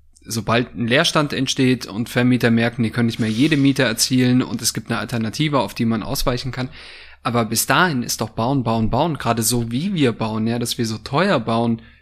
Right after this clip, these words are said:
müssen, auch an vielen Stellen, ist doch kein Ausweg gegen zu hohe Mieten. Das heißt, so ein, also wenn ich jetzt mal Politiker wäre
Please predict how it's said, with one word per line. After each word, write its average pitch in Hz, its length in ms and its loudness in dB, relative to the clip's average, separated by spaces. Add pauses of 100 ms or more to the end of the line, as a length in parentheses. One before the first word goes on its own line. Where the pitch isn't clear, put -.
müssen, 156 500 2
auch 110 200 -10
an 113 120 0
vielen 113 280 0
Stellen, 117 460 -2 (600)
ist - 180 -2
doch 113 100 -2
kein 110 180 -2
Ausweg - 420 -4
gegen 113 240 -4
zu 117 220 -2
hohe 107 100 -4
Mieten. 143 340 -2 (460)
Das - 120 -4
heißt, 117 180 0
so 117 140 0
ein, 110 180 -2
also 104 220 -10
wenn 113 160 -2
ich 117 140 -6
jetzt - 180 -2
mal 110 340 -2
Politiker 127 540 0
wäre 113 340 0